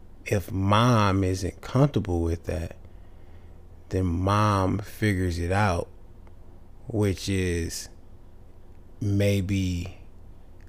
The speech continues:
taking a back seat on her career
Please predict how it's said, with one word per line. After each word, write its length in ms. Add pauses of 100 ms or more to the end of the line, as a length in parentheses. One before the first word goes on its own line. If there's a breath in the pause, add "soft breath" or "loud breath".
taking 320
a 80
back 340
seat 340
on 220
her 260
career 640